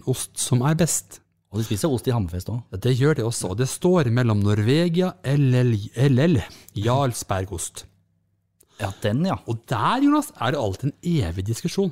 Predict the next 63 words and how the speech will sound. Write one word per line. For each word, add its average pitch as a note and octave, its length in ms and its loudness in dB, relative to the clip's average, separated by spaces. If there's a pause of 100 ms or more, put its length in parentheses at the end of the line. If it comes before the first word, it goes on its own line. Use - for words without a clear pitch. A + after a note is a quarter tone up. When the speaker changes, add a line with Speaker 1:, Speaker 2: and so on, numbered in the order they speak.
Speaker 2:
Ja, A2 80 -6
det A2 80 2
er B2+ 60 2
det. E3 100 2
Speaker 1:
Med - 120 -6
eller E3+ 200 0
uten E3 160 -2
hull, G3+ 160 2
Speaker 2:
Det, E3+ 100 0
det D3 60 0
er D#3+ 100 0
Speaker 1:
liksom. B2 140 0
Speaker 2:
litt - 200 -8
som E3+ 200 0
den C#3 160 4
der G#2+ 160 2 (120)
Cola G#2 320 -2
Pepsi-diskusjonen, G#2 760 -4
det, G3+ 80 -2
på D3+ 80 2
mange G#2 240 2
måter. D3+ 280 -2 (1120)
Speaker 1:
Ja, C#3+ 60 -2
det F3 80 0
blir C#3 120 2
jo E3 80 0
det. G#3+ 160 0
Speaker 2:
Ja, F#2 160 -6
det, C3+ 160 -2
og D3 120 -4
folk - 400 -4
har A#2+ 200 -2
sterke G#2+ 320 -4
meninger. G2 280 -2
Noen, A#2 280 0
jeg G#2 160 -4
har C3 120 0
vært F3 160 -4
borti D3+ 240 -4
noen G3+ 120 -2
sterke C3 280 -4
meninger, A#2 280 0
altså. B2 160 -10 (520)
Speaker 1:
<laughs> - 320 -6
Ja, A#2 160 -4
for C3 160 -4
det B2 80 -4
Speaker 2:
Så B2+ 60 -2
jeg - 20 0
er C3 60 0
på - 20 -2
Speaker 1:
spørsmål. D3+ 80 0
Speaker 2:
hyttetur B2+ 480 -2
med C#3 140 -2
folk, G3 260 -4
og D3 80 -4
så D3 80 -2
skal C3+ 220 -4
det C3+ 80 -4
kjøpes G2+ 260 -2
inn A#2 160 -4
ost. - 300 -8 (100)
Speaker 1:
Ja, D#2+ 120 -6